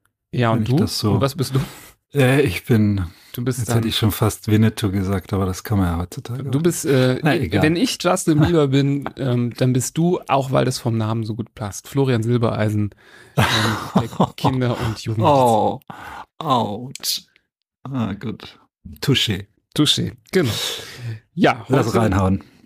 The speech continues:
Speaker 1: heute begeben wir uns wieder in einen, ähm, Themensektor, der uns beiden ja sehr am Herzen liegt, ein Themensektor, der,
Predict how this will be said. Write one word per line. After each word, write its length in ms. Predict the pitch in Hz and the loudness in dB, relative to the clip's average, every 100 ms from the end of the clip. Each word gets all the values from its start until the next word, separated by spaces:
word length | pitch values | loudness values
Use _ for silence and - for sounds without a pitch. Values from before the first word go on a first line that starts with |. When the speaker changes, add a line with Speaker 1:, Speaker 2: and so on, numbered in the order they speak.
| 170 143 120 | -10 -8 -4
Speaker 1:
heute 600 | 123 135 165 190 185 175 | 0 2 2 2 2 2
begeben 420 | 170 - 120 170 | 0 0 0 0
wir 40 | 151 | 0
uns 180 | 147 - | 0 0
wieder 200 | 156 147 | 0 2
in 100 | 135 | 0
einen, 640 | - 113 113 113 113 110 - | -2 -2 -2 -2 -2 -6 -8
ähm, 580 | 104 101 101 104 110 117 - | -8 -4 -4 -6 -8 -10 0
Themensektor, 640 | 143 165 139 131 - 113 | 2 2 2 0 2 2
der 220 | 107 110 - | 2 0 2
uns 320 | 151 170 - | 2 2 0
beiden 460 | - 110 139 143 131 | 0 0 0 2 2
ja 220 | 110 107 | 2 2
sehr 240 | 110 131 | 2 2
am 100 | 117 | 0
Herzen 420 | 98 113 123 - 135 | -4 -6 -2 0 2
liegt, 300 | 123 131 - | 2 2 0
ein 160 | 110 | -2
Themensektor, 580 | 107 120 120 110 - 101 | 2 0 2 -2 0 -2
der, 400 | 104 107 104 107 | 0 2 2 0